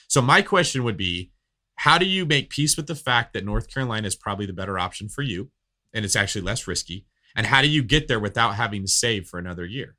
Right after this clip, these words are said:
Can you, can you buy a house as a primary residence and house hack it? That, that takes you from twenty percent down to five percent down right off the bat. You probably have enough money right now to do that.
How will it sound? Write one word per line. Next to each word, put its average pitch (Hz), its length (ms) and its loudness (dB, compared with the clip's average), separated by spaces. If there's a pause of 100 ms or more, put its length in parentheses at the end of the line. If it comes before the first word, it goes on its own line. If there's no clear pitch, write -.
Can 107 200 -4
you, 113 400 -4
can 117 120 -6
you 127 100 0
buy 123 200 4
a 139 60 4
house 139 280 2
as 101 100 -6
a 98 40 -10
primary 113 500 -2
residence 98 540 -4
and 90 80 -10
house 95 240 -4
hack 78 240 -12
it? - 80 -20 (440)
That, 117 260 4
that 123 240 4
takes 147 260 4
you 135 60 2
from 110 160 -4
twenty 135 220 0
percent 127 320 -2
down 120 180 2
to 87 60 -6
five 98 260 0
percent 71 300 -8
down 82 220 -16 (180)
right 95 160 -2
off 87 120 -6
the 87 60 -14
bat. 73 240 -14 (140)
You 101 100 -6
probably 117 240 4
have 117 100 0
enough 98 220 -6
money 92 140 -4
right 92 180 -2
now 92 140 -6
to 80 40 -10
do 80 180 -12
that. 76 180 -14